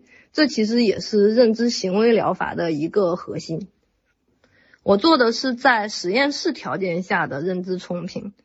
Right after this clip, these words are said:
就是给到大家一个比如说看上去能引发人负性情绪的，不是那么舒服的一个图片，然后让你去换个思路去想，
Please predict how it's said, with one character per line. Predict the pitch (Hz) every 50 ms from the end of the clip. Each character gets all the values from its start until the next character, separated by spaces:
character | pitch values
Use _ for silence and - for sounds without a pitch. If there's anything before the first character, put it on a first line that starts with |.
| _ _ - _ _ _ _ _ _
就 | - 233 226
是 | 226 220 226 214 214 202
给 | 208 214 208 - -
到 | 208 214 202
大 | 202 208 220 208 196
家 | 202 208 208 196 202 208 214 208 _ _ _ _ _ _ _ _ _
一 | - 175 180 196
个 | 196 240 226 214 196 180 170 160 190 208 - - _ _ _ _ _ _ -
比 | 175
如 | 180 190
说 | 196 - 214 208 208 214
看 | - - 262 220 214
上 | 214 185 190
去 | 196 - 208 185 185 185 190 - _ _ _
能 | - 190 185 190 202
引 | 208 196 175 -
发 | - - 196 202
人 | 190 180 180 208
负 | - 240 233
性 | 226 240 220 196 196
情 | - - 185 160 196
绪 | - - 226 190
的， | 170 -
不 | 185 - 185
是 | 185 226
那 | 208 214 208
么 | 196 185 190
舒 | 202 - - 220 226
服 | 220 220 196
的 | 180 175 160
一 | 165 180
个 | 190 196
图 | 185 - - 180 180
片， | - - - 254 - - _ _ _ _ - _ _ _
然 | 131 156
后 | 202 220 208 208
让 | 220 233 226 196
你 | 156 170
去 | - - 208
换 | 208 - 269 233 214 196
个 | 180 180
思 | - - 220 226
路 | 226 233 208
去 | 214 - - 247
想， | 233 - - 185 - - - 147 -